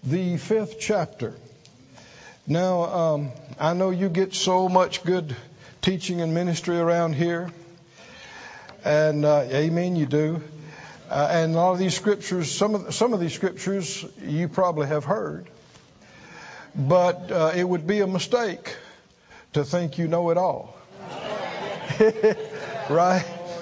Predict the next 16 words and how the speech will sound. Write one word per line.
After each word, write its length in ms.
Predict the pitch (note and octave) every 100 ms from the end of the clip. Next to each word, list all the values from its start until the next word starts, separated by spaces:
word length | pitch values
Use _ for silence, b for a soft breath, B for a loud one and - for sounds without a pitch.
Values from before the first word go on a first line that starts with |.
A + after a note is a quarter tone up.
| B B B
About 800 | D3+ D3 F3+ F#3 E3+ - - D#3+
these 240 | E3 D3
verses. 640 | C3+ D#3 D3+ E3 E3+ D#3 - - B B B B B -
And, 520 | B3 D4 A#3+ G#3+ G3+
uh, 160 | -
the 120 | E3 F3+
big 260 | C4 A3+
thing 340 | D3+ G#3+ G#3+ F#3+
is 100 | E3+
not 240 | G#3+ F#3+
just 320 | A3+ F#3+ -
what 140 | G#3+ G3+
you 100 | F3
know 220 | G3+ A#3+
about 300 | F3 E3 F3+
it, 120 | G3+